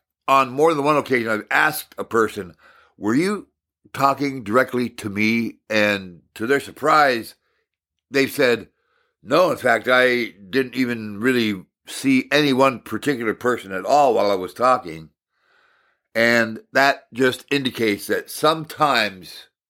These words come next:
when God is giving someone something to say, even though there are hundreds and thousands of people around, it's as though you are hearing it, and it's just you and that person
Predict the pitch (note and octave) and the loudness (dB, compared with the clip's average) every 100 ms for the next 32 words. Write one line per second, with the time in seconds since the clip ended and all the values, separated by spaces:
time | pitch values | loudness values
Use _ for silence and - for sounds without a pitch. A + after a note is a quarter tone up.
0 | _ F#2 A2+ A2+ G2+ - F#2 G#2+ C3+ C#3+ | _ -2 0 0 -4 -16 -6 2 4 6
1 | D3 C#3 A2+ _ _ _ _ - A2+ A2 | 4 0 -10 _ _ _ _ -2 2 2
2 | G#2+ F#2 - _ _ G2+ D3+ C#3+ C3 A2+ | 0 -6 -18 _ _ -2 0 0 -4 -2
3 | A#2 G#2 G2 C3 A#2+ A2+ G#2 F#2 A#2+ A2 | -4 -4 -6 -2 -2 -4 -10 -10 -2 0
4 | F#2+ F2+ E2+ _ _ _ _ _ _ - | 0 -4 -10 _ _ _ _ _ _ -2
5 | D#3 E3+ D3+ D3 C#3+ C3+ - B2 G#2+ B2 | 0 2 0 0 2 0 0 0 2 2
6 | A#2 - _ - D#3 D#3 D3 D#3 C#3 A#2 | 2 -2 _ -4 0 0 2 0 -2 -8
7 | _ _ _ - A#2+ G#2+ C#3 D3+ D#3+ D#3 | _ _ _ -6 -6 -2 2 4 4 2
8 | A#2+ A#2+ G#2+ C3 C3+ G#2+ G#2 A2+ A2 G2 | 0 -6 -8 -4 -4 -2 -2 0 0 -2
9 | F#2+ _ _ _ - B2 B2 B2 A2 F2+ | -6 _ _ _ 0 0 0 0 0 0
10 | C3 C3 B2 A2+ _ _ A2 B2+ E3 E3+ | 2 2 0 -4 _ _ -4 0 2 2
11 | F3 - A#2 A2 G#2 C3 C3+ A#2+ G#2 F#2 | 0 0 2 2 0 0 2 2 0 -4
12 | F#2 - _ _ _ _ _ - A#2+ A2+ | -6 -10 _ _ _ _ _ -6 -2 0
13 | G#2 - A2+ C3+ B2 - _ _ F2+ A2 | -2 -4 0 2 0 -4 _ _ -6 2
14 | B2+ C3 C3 C3 - A2 A2 - A#2 A2 | 4 4 4 0 -4 -2 -2 -2 -2 -2
15 | G2 F2 F2 | -6 -16 -16